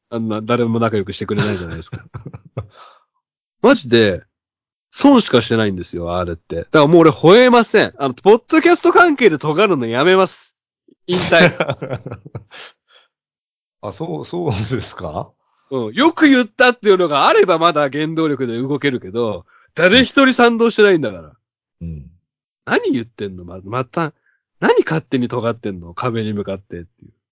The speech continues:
Speaker 2: マジですか？一番の持ち味消えちゃうんだ、じゃあ。
Speaker 1: はい。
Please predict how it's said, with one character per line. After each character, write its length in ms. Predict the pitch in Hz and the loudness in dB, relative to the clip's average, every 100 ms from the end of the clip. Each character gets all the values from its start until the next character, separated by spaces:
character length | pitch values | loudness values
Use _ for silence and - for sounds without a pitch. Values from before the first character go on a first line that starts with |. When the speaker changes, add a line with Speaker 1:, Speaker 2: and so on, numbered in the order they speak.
| _ _ _ _ _ _ _ _ _ _ - | _ _ _ _ _ _ _ _ _ _ -10
Speaker 2:
マ 160 | 139 | -6
ジ 140 | 165 131 | -4 -4
で 160 | 101 | -6
す 200 | 87 - | -8 -10
か？ 560 | - 76 73 69 - - - | -10 -12 -12 -16 -20 -16 -12
一 280 | 113 170 | -6 -2
番 200 | 160 135 | 2 2
の 80 | 107 | 2
持 220 | 101 101 | -2 -4
ち 160 | 98 127 | -2 0
味 200 | 107 85 | 0 -2
消 180 | 104 127 | 0 0
え 40 | |
ち 120 | 127 127 | 4 2
ゃ 20 | |
う 100 | 110 | 2
ん 60 | |
だ、 140 | 82 76 | -4 -10
じ 100 | 76 | -16
ゃ 40 | |
あ。 440 | 73 - - - _ _ _ _ 107 | -18 -20 -20 -20 _ _ _ _ -4
Speaker 1:
は 200 | 123 | 0
い。 100 | 104 | 0